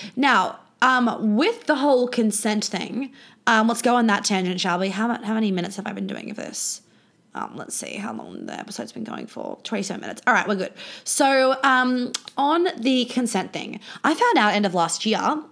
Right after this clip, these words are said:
one of my family friends told me, there are now, and I think this is maybe a more of a U S thing, I'm not sure.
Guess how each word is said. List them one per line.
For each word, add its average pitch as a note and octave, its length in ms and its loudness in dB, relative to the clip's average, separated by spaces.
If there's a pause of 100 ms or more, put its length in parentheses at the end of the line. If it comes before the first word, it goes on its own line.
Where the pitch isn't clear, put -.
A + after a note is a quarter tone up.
(300)
one G#3 180 -2
of G3 60 0
my F3 80 0
family F#3+ 240 -2
friends F3+ 220 -6
told F3 160 -4
me, A#3+ 240 -2 (340)
there B3 260 4
are G4+ 100 2
now, D#4 320 4
and A3 100 4
I - 20 4
think C#4+ 140 2
this D4+ 80 0
is C#4 80 0
maybe G#3+ 360 4
a G#3 80 0
more G3 160 2
of F#3+ 60 2
a G3+ 60 2
U F3+ 180 2
S G3 160 0
thing, C#4 180 -2
I'm G3+ 120 0
not F#3+ 120 0
sure. A2+ 340 -2